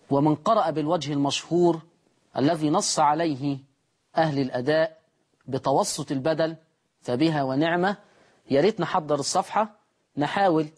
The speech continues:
نشوف البدلات، أدينا شفنا النظام ماشي إزاي، بمسك الصفحة بعملها إزاي. الصفحة دي على فكرة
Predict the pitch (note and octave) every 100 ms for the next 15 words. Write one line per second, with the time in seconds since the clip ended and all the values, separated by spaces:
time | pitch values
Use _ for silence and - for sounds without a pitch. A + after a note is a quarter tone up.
0 | _ _ _ - C#3 D3+ E3+ D3 C3 C3+
1 | C#3 D#3 F3 - - - D3 D3+ - E3+
2 | D3+ C3+ B2+ D3+ C#3+ D3+ C3 A#2+ C3+ E3+
3 | F#3 _ _ _ C#3 D3+ - D#3 C3+ -
4 | D#3+ - C#3 C#3 D3 C3+ A#2+ B2 E3 G3
5 | - _ _ _ D3+ - F#3+ - E3+ E3
6 | D3+ - E3+ D#3+